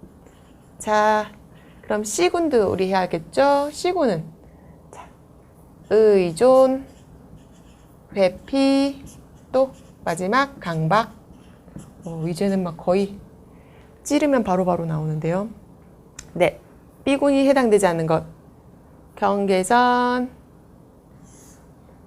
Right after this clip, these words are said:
강박성, 어디 갔니? 얘는 C지요, 그러면. 반사회성, 연극성. 자, 그럼 답은 이 번이 되겠어요.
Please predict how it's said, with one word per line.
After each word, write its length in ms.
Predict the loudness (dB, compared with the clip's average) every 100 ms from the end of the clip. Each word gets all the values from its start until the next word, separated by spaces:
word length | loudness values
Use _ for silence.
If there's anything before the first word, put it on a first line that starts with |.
| -8
강박성, 840 | -4 -2 0 -2 -2 2 4 6
어디 200 | 4 4
갔니? 600 | 2 0 2 2 2 2 -2
얘는 160 | -4
C지요, 480 | -4 -4 -2 0 2
그러면. 560 | 2 0 0 0 -2 -4 -10 -20 -20 -8
반사회성, 1400 | -2 0 2 2 2 -2 -2 -2 0 0 -2 -2 -4 -8 -12 -8
연극성. 1160 | -8 -6 -8 -8 -10 -4 -2 0 -2 -2 -4 -8 -14 -20 -20
자, 240 | -20 -20 -20 -20 -20
그럼 260 | -14 -12 -12
답은 460 | -12 -4 -2 0
이 100 | -2
번이 240 | -4 -6 -8
되겠어요. 520 | -10 -12 -14 -14